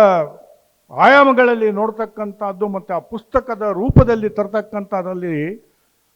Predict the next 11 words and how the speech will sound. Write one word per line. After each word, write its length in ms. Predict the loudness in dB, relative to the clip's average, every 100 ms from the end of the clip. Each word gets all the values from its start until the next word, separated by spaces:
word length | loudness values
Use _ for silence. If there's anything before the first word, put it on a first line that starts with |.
| _ _ _ -16
ನನಗೆ, 840 | -8 2 4 4 4 0 0 0
actually 340 | -2 -4 -6 -4
ನನಗೆ 220 | -4 -2
ಒಂದು 200 | 0 0
ಅವಕಾಶ 380 | -2 0 -2 -2 -4
ಸಿಕ್ಕಿರ್ತಕ್ಕಂಥದ್ದು 880 | -6 -6 -8 -8 -10 -12 -10 -10 -10
ನನ್ನ 180 | -10 -10
ಪೂರ್ವಜನ್ಮದ 600 | -4 -2 -2 -2 -4 -10
ಪುಣ್ಯ 380 | -8 -8 -8 -10
ಅಂತ 240 | -14 -16
ತಿಳ್ಕೊಂಡಿದ್ದೀನಿ. 680 | -16 -16 -18 -20 -20 -20